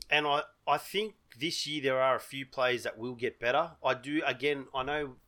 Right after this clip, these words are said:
the, the physical preparation last year, covid stuffed up a lot of players. I think it's hard for, you know, some players that aren't ultra disciplined with their fitness constantly, you know, outside of the sort of team environment. There's a lot of, you know, that, that, and that's fine,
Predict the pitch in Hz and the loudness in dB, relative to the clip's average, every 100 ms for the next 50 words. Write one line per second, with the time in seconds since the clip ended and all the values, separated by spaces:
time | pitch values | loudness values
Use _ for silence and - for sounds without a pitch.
0 | - 135 127 127 - - 165 170 - - | -6 -4 -4 -10 -12 -12 -14 -12 -14 -8
1 | 143 113 113 123 143 113 110 - 110 107 | -6 -2 -2 -2 -6 -4 -4 -6 -14 -16
2 | - 110 104 104 - - 113 - 107 - | -10 -8 -8 -10 -10 -8 -6 -6 -8 -8
3 | 110 107 107 98 _ 107 104 143 208 - | -8 -6 -8 -10 _ -12 -6 -6 -8 -14
4 | - _ 117 110 120 - 135 139 - 123 | -16 _ -12 -12 -10 -4 0 0 -2 -2
5 | 127 120 - 131 - 127 120 117 117 123 | 0 0 0 -2 2 4 4 2 2 2
6 | - 135 - 113 117 - - 117 107 104 | 0 0 -2 -4 -4 -4 -2 -4 -2 -4
7 | - 117 120 - - 113 - 117 104 104 | -4 -8 -6 -6 -4 -6 -4 -6 -6 -6
8 | 98 - 147 120 117 123 123 - 120 113 | -8 -4 2 2 6 6 6 6 4 4
9 | 101 - 127 - 127 123 120 104 107 127 | 0 -4 -4 -2 -2 0 0 2 2 2
10 | 208 214 226 247 175 - 117 87 - _ | 0 0 2 2 0 -4 -6 -6 -14 _
11 | _ _ - 139 - 139 135 165 - 139 | _ _ -2 0 6 6 6 2 4 6
12 | 143 92 95 | 6 6 -2